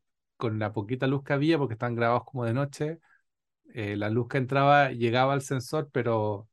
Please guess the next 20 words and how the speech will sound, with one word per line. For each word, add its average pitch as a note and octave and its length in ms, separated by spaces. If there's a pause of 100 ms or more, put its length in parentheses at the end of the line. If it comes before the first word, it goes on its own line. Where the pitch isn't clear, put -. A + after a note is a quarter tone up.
(100)
pero G#2+ 320
de A2 80
una A#2 180
forma A2+ 340
súper B2+ 580
ruidosa, A2+ 540 (360)
muy, A#2+ 280 (120)
como G2+ 240
muy A#2+ 220
mal, D3+ 260 (200)
un D3 160
plano E3 280
que C#3+ 100
no C#3 100
serviría C3+ 880
pa B2+ 100
un, B2 480 (320)
pa B2+ 80
una B2 160
película A#2 1000